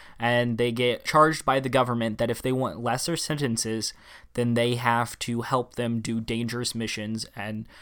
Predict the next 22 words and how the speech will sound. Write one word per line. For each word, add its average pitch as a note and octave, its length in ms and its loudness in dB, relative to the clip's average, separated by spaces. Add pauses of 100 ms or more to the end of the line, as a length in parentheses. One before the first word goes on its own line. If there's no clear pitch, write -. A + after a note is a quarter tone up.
(280)
the D3 120 4
only F#3 200 2
reason C3+ 460 0
why A2 380 0
they D#3 100 -2
can D#3 120 -2
actually D#3 280 -2
keep D#3 420 -6
these C#3+ 300 -2
bad C#3 380 0
guys C3+ 360 0
in C3+ 320 -4
control C#3 440 2
is B2+ 120 -2
because A#2+ 300 -6
they C3 120 0
actually C#3+ 200 -4
have A2+ 200 -10
bombs A#2+ 380 0
in G2+ 80 -10
their G2 140 -10
neck. G#2 340 -8